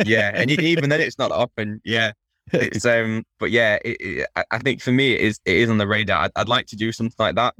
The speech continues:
Speaker 1: but, um, I, I haven't, 'cause it's still early stages. I haven't decided exactly what I want. I want it to be maybe involved in, like, the, um, the, like, the boxes that I'd send,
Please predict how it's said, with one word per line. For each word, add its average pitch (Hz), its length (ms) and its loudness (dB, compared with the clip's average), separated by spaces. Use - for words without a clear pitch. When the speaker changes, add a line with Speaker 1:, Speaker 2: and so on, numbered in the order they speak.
Speaker 1:
but, 98 240 0
um, 92 480 -2
I, 95 180 -4
I 92 200 -4
haven't, 110 280 -2
'cause 123 160 -4
it's 120 100 -4
still 120 200 4
early 113 180 4
stages. 98 460 0
I 101 40 2
haven't 107 180 0
decided 101 300 -2
exactly 95 380 -2
what 98 320 4
I 101 60 2
want. 113 240 0
I 104 60 -2
want 117 200 2
it 113 160 -2
to 104 100 -10
be 98 380 0
maybe 104 320 0
involved 98 420 0
in, 92 120 -2
like, 90 260 0
the, 90 320 0
um, 92 440 0
the, 92 160 -4
like, 90 260 -2
the 95 100 -2
boxes 95 420 -2
that 92 100 0
I'd 82 100 -2
send, 101 420 -4